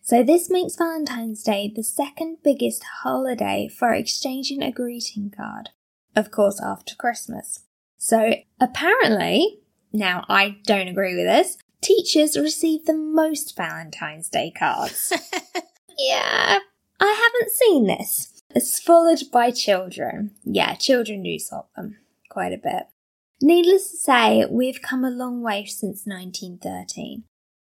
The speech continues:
Speaker 1: which is when the Hallmark cards first produced their first Valentine's Day card. So,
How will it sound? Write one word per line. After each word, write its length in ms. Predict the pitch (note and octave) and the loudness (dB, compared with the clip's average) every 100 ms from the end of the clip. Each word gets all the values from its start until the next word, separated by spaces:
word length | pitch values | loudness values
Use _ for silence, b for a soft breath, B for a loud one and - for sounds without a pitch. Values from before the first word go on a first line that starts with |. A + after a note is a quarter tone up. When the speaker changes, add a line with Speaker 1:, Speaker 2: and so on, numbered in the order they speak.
| _ | _
Speaker 1:
which 300 | A3+ A3+ - | 0 0 -2
is 180 | A3 A3 | -6 -8
when 280 | B3 A#3+ A#3 | -6 -6 -6
the 100 | A3 | -6
Hallmark 560 | B3 B3 A#3 A3+ - | -6 -6 -4 -6 -8
cards 600 | - G3+ F#3 F#3+ - - - | -8 -8 -8 -10 -12 -6 -4
first 340 | G#3 G3 - | -4 -6 -12
produced 420 | G3 F#3 F3+ - | -8 -8 -8 -8
their 140 | F3 F3+ | -8 -8
first 380 | E3+ F3 - | -10 -10 -10
Valentine's 720 | - E3+ - F#3+ A3 - - - | -10 -10 -10 -12 -12 -12 -14 -14
Day 240 | - A3 - | -14 -16 -18
card. 320 | - - - - _ _ b - | -20 -18 -18 -18 _ _ b -8
So, 460 | - D#4 B3 D#3+ | 0 2 4 2